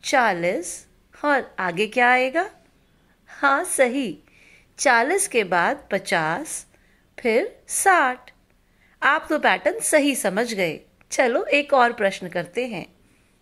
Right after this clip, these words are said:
बीस, अठारह, सोलह, चौदह, तो आगे की दो संख्याएं क्या होगी? शाबाश, आपने सही पहचाना, बारह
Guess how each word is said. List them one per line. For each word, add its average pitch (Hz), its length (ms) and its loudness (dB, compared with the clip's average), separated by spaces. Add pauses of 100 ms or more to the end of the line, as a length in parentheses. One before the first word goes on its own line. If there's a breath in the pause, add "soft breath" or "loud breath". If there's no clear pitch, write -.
(120)
बीस, 185 800 -6 (420 soft breath)
अठारह, 165 840 -4 (480 soft breath)
सोलह, 226 800 0 (580 soft breath)
चौदह, 196 640 0 (760)
तो 254 400 2
आगे 185 260 0
की 262 160 -2
दो 277 140 0
संख्याएं 294 580 0 (120)
क्या 175 160 0
होगी? 220 560 -2 (680)
शाबाश, 294 1040 2 (200 soft breath)
आपने 269 260 0
सही 311 320 2
पहचाना, 185 640 -4 (420 soft breath)
बारह 180 640 0